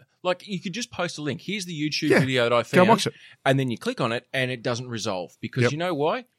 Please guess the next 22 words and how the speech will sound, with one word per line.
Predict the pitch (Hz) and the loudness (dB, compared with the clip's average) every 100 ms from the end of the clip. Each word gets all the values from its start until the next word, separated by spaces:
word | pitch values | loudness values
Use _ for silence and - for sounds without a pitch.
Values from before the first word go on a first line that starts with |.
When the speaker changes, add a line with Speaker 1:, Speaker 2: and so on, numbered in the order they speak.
| _ | _
Speaker 2:
They've | 123 120 | 2 6
Speaker 1:
You-, | 113 | 6
Speaker 2:
deleted | 107 110 95 90 | 6 6 4 0
it. | 123 | 2
Speaker 1:
<laughs> | 160 165 | 6 6
YouTube | 117 202 151 170 147 | 4 0 2 4 4
have | 135 | 4
taken | 131 131 117 110 | 2 0 0 2
it | |
Speaker 2:
Yeah, | 101 92 | 4 4
Speaker 1:
down. | 95 104 | 2 -2
Speaker 2:
exactly. | 92 104 - 87 _ - - _ - | 0 0 0 -14 _ -20 -20 _ 4
And | 147 | 6
the | 151 | 6
thing | 175 151 | 6 6
is, | 139 | 4
there's | - 120 107 | 4 2 4
no | 147 | 4
use | 147 | 4
posting | - 123 113 110 110 | 4 4 4 0 2
links | 127 - | 0 2
now | 117 165 254 | 2 2 0